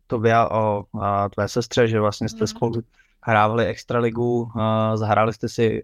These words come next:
Speaker 1: v národním týmu, ale, eh, jak jste na tom, eh, vlastně teď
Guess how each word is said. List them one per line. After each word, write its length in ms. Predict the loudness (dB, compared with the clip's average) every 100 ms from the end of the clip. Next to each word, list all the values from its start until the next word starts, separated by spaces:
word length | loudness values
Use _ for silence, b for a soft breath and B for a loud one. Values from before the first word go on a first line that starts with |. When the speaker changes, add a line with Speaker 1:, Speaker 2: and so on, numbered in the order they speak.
| -4
Speaker 1:
v 40 |
národním 480 | 0 2 2 -2 -4
týmu, 400 | -2 -2 0 -2 -4 _ _ _ -4
ale, 600 | 0 2 4 2 2 0 -2
eh, 20 | -2 0 0 -2 -2
jak 160 | -4
jste 140 | 0 0
na 100 | 2
tom, 280 | 2 4 2
eh, 220 | 2 0
vlastně 540 | -2 -4 -4 -2 -2 0
teď 180 | -2